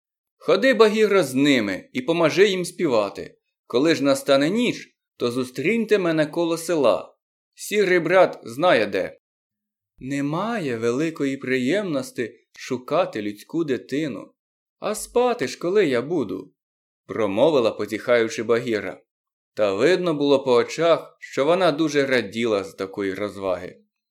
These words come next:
"Мені співати голим людям? Ну, спробую". Багіра схилила голову і крикнула: "Доброго полювання!"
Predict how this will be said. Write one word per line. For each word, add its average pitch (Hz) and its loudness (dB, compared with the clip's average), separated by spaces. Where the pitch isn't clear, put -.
"Мені 202 -4
співати 185 -2
голим 147 -2
людям? 143 -2
Ну, 160 -4
спробую". 240 0
Багіра 143 2
схилила 120 0
голову 175 0
і 113 -6
крикнула: 147 2
"Доброго 151 6
полювання!" 151 2